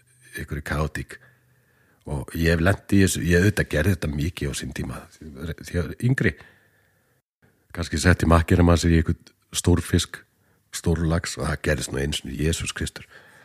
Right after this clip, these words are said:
Að makkerinn minn setur í rosalega stóran, tuttugu plús, ég get alveg lofað ykkur því, yfir hundrað sentimetra í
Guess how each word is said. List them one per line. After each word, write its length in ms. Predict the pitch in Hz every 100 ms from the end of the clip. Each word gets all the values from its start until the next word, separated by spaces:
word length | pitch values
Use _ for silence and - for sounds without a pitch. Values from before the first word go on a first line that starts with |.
| _ _ - - _ _
Að 100 | 69
makkerinn 340 | 80 - 78 76
minn 120 | 71
setur 300 | 82 73 71
í 80 | 73
rosalega 680 | 78 92 107 92 76 71 69
stóran, 320 | 82 78 71 - _ _ _ _ _ _ _ _
tuttugu 380 | 104 98 120 117
plús, 300 | 123 127 -
ég 80 | 85
get 120 | 92
alveg 200 | 107 110 113
lofað 240 | 113 87
ykkur 140 | 78 73
því, 80 | 71 _ _ _ _ _ _ _ _ - 85
yfir 160 | 80 80
hundrað 260 | 92 82
sentimetra 480 | 80 78 - 67 - - _ _ _
í 100 | -